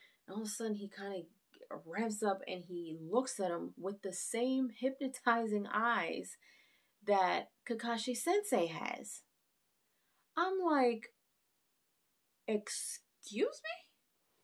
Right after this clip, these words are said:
So clearly he's a lot more powerful than I thought he was. He actually has a little bit of what Kakashi Sensei has. And so, um,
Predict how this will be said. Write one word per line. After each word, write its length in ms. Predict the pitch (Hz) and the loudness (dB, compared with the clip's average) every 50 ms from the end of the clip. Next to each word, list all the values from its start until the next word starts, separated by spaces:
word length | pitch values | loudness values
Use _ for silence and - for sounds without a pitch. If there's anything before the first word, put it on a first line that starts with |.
| _ _ _ _ _ _ _ _ | _ _ _ _ _ _ _ _
So 680 | - - - - - 254 240 233 233 226 226 214 214 214 - | -10 -6 0 4 8 8 10 10 8 8 6 6 4 2 0
clearly 420 | - 269 285 381 453 453 427 330 | 0 4 6 6 8 8 8 6
he's 200 | 254 269 262 226 | 6 4 4 4
a 40 | 226 | 4
lot 220 | 208 190 180 175 | 4 4 2 2
more 160 | 180 175 165 165 | 0 -2 -2 -2
powerful 580 | - - 165 147 165 - - - - 196 208 | -2 2 2 4 2 2 0 -4 -4 -4 -2
than 300 | 214 214 202 208 214 - - _ - | 0 0 0 0 -2 -4 -4 _ 0
I 80 | - 359 | 0 2
thought 260 | - - 508 539 494 | 2 4 4 4 6
he 140 | 330 240 196 | 6 4 4
was. 420 | 143 - - - - - - - - _ _ _ _ _ _ _ _ _ _ _ _ _ _ _ _ - | 4 2 0 -2 -2 -4 -8 -10 -10 _ _ _ _ _ _ _ _ _ _ _ _ _ _ _ _ -6
He 220 | - - 208 208 208 | -4 0 4 6 6
actually 540 | 196 220 214 - - 220 214 208 202 202 - - | 6 6 4 2 0 2 2 2 0 -2 -2 2
has 500 | - - 220 208 185 170 165 175 170 - - - - - - - _ - - | 6 8 8 8 8 6 4 0 -2 -4 -8 -16 -20 -20 -20 -20 _ -4 0
a 120 | 180 175 | 0 2
little 320 | 170 175 175 170 170 165 | 4 4 4 4 4 2
bit 160 | 170 165 - - - | 2 0 0 0 -2
of 180 | 180 170 160 - | -4 -4 -2 -2
what 200 | 160 151 - - | -2 -2 -2 -4
Kakashi 440 | - 160 - 160 143 143 - - 165 | -8 -12 -8 -8 -8 -8 -8 -12 -12
Sensei 520 | - - 147 131 151 - - 107 - 156 - - | -12 -10 -10 -10 -10 -10 -10 -10 -10 -12 -14 -6
has. 560 | - 240 247 240 190 - - - 214 - - - _ _ _ _ _ _ _ _ _ _ _ _ - | 0 2 4 4 4 2 -2 -6 -10 -12 -14 -18 _ _ _ _ _ _ _ _ _ _ _ _ -4
And 240 | 190 185 185 185 185 | -4 -2 -2 -4 -4
so, 760 | - - - - 202 190 180 180 175 175 170 170 175 175 - _ _ _ _ _ _ _ _ _ _ _ _ _ _ _ _ _ _ _ _ _ _ _ _ _ _ _ _ _ - - | -6 -6 -4 0 2 2 4 4 4 4 2 2 0 -2 -6 _ _ _ _ _ _ _ _ _ _ _ _ _ _ _ _ _ _ _ _ _ _ _ _ _ _ _ _ _ -2 0
um, 380 | 202 202 196 185 180 180 170 | 2 4 4 2 2 -2 -6